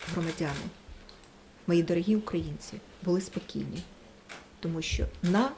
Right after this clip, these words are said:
територію континентальної України нога окупанта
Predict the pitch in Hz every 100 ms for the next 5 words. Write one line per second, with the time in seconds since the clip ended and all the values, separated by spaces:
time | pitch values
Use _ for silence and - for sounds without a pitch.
0 | - - 175 170 160 151 147 156 - 156
1 | 156 151 156 139 - 143 - 127 120 87
2 | - - - - - - 165 175 180 -
3 | 165 - - 175 190 214